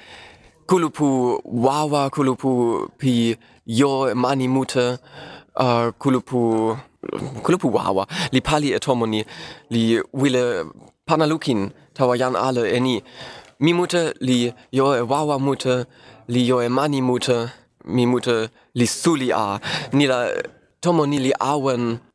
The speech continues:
jo e, e kon ni, e kon wawa ni. Ni la, mi pilin e ni, ona li, ona, <laughs> ona li majuna li wawa li, li, li jo e kon pi wan taso ni li wawa a.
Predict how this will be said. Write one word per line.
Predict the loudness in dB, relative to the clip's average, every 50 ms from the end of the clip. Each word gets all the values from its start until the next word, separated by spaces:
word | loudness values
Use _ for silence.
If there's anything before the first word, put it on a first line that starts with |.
| _
jo | -2 2 2 2 2 2 0 0 0 -2 -2 -2
e, | -2 0 0 0 0
e | -2 -2 -2
kon | 0 0 0 0 0 0
ni, | -2 -2 0 0
e | 0 0
kon | 0 0 0 0 2
wawa | 0 0 0 0 -2 -2 -2
ni. | -4 -4 -4 -8 -12 -12 -14 -12 -6 -2
Ni | 0 2
la, | 2 2 2 0 0 -2 -4 -6 -10 -16 _ _ _ _ -2
mi | -2 0
pilin | 0 0 0 0 0
e | 0 0
ni, | 0 0 -2 -2 _ _ _ _ _ _ _ _ -2
ona | 0 2 2 2
li, | 2 0 0 0 -2 -2 -6 _ _
ona, | 0 2 2 2 0 -2 -6 -8 -6 -4 -2
<laughs> | 0 0 0 0 0 0 0
ona | 0 0 0
li | 0 0 0 0 -2 -2 -4 -10 -14 -12 -10 -10 -12 -14 _ -2
majuna | 0 2 2 2 2 2 0 0 0 0 0 0 0 -2
li | -2 -2 -2
wawa | 0 0 0 0 0 0 0 -2 -2
li, | 0 0 0 0 0 0
li, | -2 -2 -2 -2 -2 0 0
li | 0 2 2
jo | 2 2 0
e | 0 -2
kon | -4 -4 -2 0 0 2 2 0 -2 -4 -6 -12 _ _ _ _ _ _
pi | -4 0
wan | 0 2 2 0 -2
taso | -2 -2 -2 -2 -2 -4 -6 -6 -4
ni | -2 0 0
li | 0 0 -2 -6 _ _ -20 -20 -20 -16 _ -2
wawa | 0 0 2 0 0 -2
a. | -2 -2